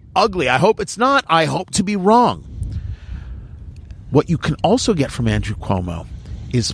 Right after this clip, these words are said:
pulling some people who are reluctantly voting for Trump, because there are people who don't like Donald Trump but say, "I can't vote for Biden. That guy's, that guy is not okay. He is not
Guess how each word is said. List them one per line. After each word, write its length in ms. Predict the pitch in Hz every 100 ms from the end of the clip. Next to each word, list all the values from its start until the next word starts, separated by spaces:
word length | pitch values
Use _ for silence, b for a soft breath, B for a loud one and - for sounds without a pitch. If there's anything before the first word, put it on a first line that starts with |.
| -
pulling 400 | - 190 190 170
some 180 | 160
people 400 | 147 143 131 131
who 140 | 123 123
are 100 | 117
reluctantly 640 | 113 113 156 - 147 135
voting 300 | 117 120 120
for 140 | - 107
Trump, 360 | - 92 - - - - _ - - b b b
because 300 | - 98 82
there 200 | 101 135
are 60 |
people 540 | 165 180 151 131 135 135 b b b
who 220 | - 110
don't 360 | 85 101 110 -
like 280 | 156 226 -
Donald 320 | 95 85 76
Trump 300 | - 80 71 -
but 140 | 107 -
say, 320 | 117 98 85 -
"I 140 | -
can't 360 | - - 240 107
vote 220 | 85 80
for 220 | - 82 - - -
Biden. 380 | - 90 113 196
That 160 | 233 262
guy's, 300 | 254 233 160 - b b b b -
that 180 | 370
guy 240 | - 147 131
is 240 | 139 123
not 220 | 151 143
okay. 640 | 151 156 - - 320 131 73 b b b
He 280 | - 294 240
is 240 | 156 131
not 640 | 123 135 208 214 240 -